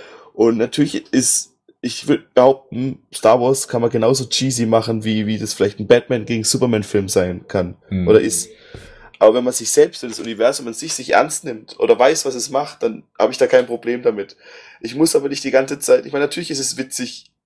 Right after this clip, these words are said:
Speaker 1: zu sehen, wenn, wenn dann Thor seinen Hammer aufnimmt und erschreckt ist, dass Captain America ihn auch irgendwie hochheben kann. Natürlich ist es witzig, das mal zu sehen, aber ich brauch das nicht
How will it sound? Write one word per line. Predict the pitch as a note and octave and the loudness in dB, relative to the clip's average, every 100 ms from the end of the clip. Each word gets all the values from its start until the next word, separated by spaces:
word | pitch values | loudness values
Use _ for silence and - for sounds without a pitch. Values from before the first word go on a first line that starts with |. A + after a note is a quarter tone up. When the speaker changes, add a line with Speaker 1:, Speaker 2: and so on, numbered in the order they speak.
| _ | _
Speaker 1:
zu | - | -8
sehen, | - C3 B2 A#2 | -4 -2 -4 -4
wenn, | A#2 A2 - _ | -4 -6 -14 _
wenn | - D#2+ | -14 -10
dann | A2+ | -10
Thor | A#2+ - A#2+ A#2+ | -6 4 6 6
seinen | A2+ A2 | 0 0
Hammer | A2+ B2 A#2 | 0 0 0
aufnimmt | A2+ - A#2 A2 | -2 -4 -8 -4
und | A2+ G#2+ - - - - | -6 -6 -12 -18 -20 0
erschreckt | A#2 - B2 - | 0 2 0 -2
ist, | B2 | -6
dass | A#2+ - | -6 -2
Captain | A#2+ - A2+ | -2 0 2
America | A2+ A2+ A2 | 2 2 2
ihn | |
auch | F#2 A#2+ | 2 2
irgendwie | A2 A#2 | 0 -2
hochheben | A2+ A2+ - A2 A2 | -2 -2 -4 -6 0
kann. | A2+ G#2+ | 2 2
Natürlich | B2 C#3 | -2 -8
ist | B2+ | -6
es | B2 - | -6 -6
witzig, | A#2 - A2 | -8 -10 -8
das | - | -4
mal | G#2+ G#2 | -2 -2
zu | - | -4
sehen, | - G#2 G2 | -4 -2 -2
aber | G#2 - - - | -4 -4 -14 -18
ich | A2 - | -18 2
brauch | A2+ B2+ | 4 4
das | C3 - | 0 -10
nicht | A#2 - | -10 -14